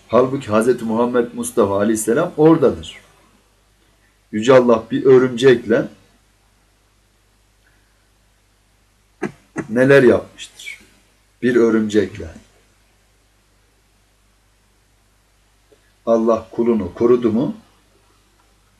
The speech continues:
küçük bir kum tanesiyle bile onu korur. Allah kulunu korumak istediği zaman küçük bir kum tanesiyle bile korumak isterse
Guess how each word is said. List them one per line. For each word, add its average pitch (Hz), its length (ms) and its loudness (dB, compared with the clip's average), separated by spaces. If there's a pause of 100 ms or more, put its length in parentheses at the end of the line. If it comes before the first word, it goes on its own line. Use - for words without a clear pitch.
(1800)
küçük - 440 -8
bir 127 240 -4
kum 151 260 -4
tanesiyle 120 760 0
bile 131 140 0
onu 117 300 -4
korur. 95 500 -4 (1900)
Allah 110 460 -2
kulunu 101 360 -8
korumak 101 500 -6
istediği 110 480 -4
zaman 101 400 -6 (420)
küçük - 380 -14
bir 113 200 -2
kum 127 280 -8
tanesiyle 104 720 -4
bile 120 260 -2 (720)
korumak 117 480 -2
isterse 117 560 0